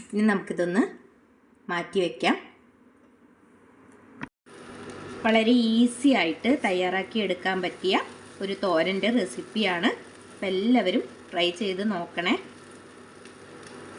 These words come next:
വീഡിയോ നിങ്ങൾക്ക് ഇഷ്ടപ്പെടുകയാണെങ്കിൽ ലൈക്ക് അടിക്കുകയും നിങ്ങളുടെ കുടുംബങ്ങളിലേക്കും സുഹൃത്തുക്കളിലേക്കും ഷെയർ ചെയ്ത് കൊടുക്കുക കൂടി ചെയ്യണേ. കുട്ടികളുടെ ലഞ്ച് ബോക്സിലൊക്കെ കൊടുത്തുവിടാൻ പറ്റിയ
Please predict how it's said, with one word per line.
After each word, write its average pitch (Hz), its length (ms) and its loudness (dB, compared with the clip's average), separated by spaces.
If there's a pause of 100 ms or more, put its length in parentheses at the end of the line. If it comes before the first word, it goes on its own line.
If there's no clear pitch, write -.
(1800)
വീഡിയോ 214 340 6
നിങ്ങൾക്ക് 208 380 0
ഇഷ്ടപ്പെടുകയാണെങ്കിൽ 196 920 0 (240)
ലൈക്ക് 190 300 0
അടിക്കുകയും 190 500 2
നിങ്ങളുടെ 175 340 -2
കുടുംബങ്ങളിലേക്കും 196 880 -4
സുഹൃത്തുക്കളിലേക്കും 190 840 -2 (120)
ഷെയർ 208 260 4 (100)
ചെയ്ത് 190 280 0
കൊടുക്കുക 180 340 -2
കൂടി 185 180 0 (100)
ചെയ്യണേ. 170 380 -2 (2000)
കുട്ടികളുടെ 254 520 6
ലഞ്ച് 208 300 0
ബോക്സിലൊക്കെ 208 560 -2
കൊടുത്തുവിടാൻ 190 520 -2
പറ്റിയ 202 360 -2